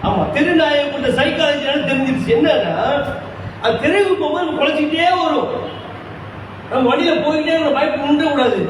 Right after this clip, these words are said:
நம்ம போய்கிட்டே இருந்தா அதுக்கு ஒரு தெரியும், எல்லை பாயிண்ட் தெரியும் அதுக்கு. அது வரை குலைச்சிட்டே வந்து அப்படியே நின்று திரும்பிடும். தெரு நாய் அதுக்கப்புறம் பின்னால நம்ம நெ-, நிறைய இடத்துல என்ன பண்ணிடுறோம், அங்கேயே நின்றுடும்.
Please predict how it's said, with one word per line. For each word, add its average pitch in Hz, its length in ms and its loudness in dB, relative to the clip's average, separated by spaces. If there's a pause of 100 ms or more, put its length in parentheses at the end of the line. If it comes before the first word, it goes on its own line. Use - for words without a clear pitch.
(120)
நம்ம 196 260 0
போய்கிட்டே 320 500 2
இருந்தா 294 340 0
அதுக்கு 311 320 0
ஒரு 247 320 2
தெரியும், 247 280 2
எல்லை 302 140 0
பாயிண்ட் 247 400 0
தெரியும் 247 200 2
அதுக்கு. 160 280 -2 (480)
அது 240 200 0
வரை 320 180 2
குலைச்சிட்டே 320 520 2
வந்து 330 160 2
அப்படியே 311 300 0
நின்று 311 200 -2
திரும்பிடும். 226 760 -2 (2250)
தெரு 339 180 2
நாய் 330 220 4
அதுக்கப்புறம் 302 480 0
பின்னால 285 400 2 (1700)
நம்ம 254 360 0
நெ-, 226 100 0
நிறைய 302 240 2
இடத்துல 320 60 0
என்ன 302 160 0
பண்ணிடுறோம், 277 680 2
அங்கேயே 320 300 4
நின்றுடும். 339 600 0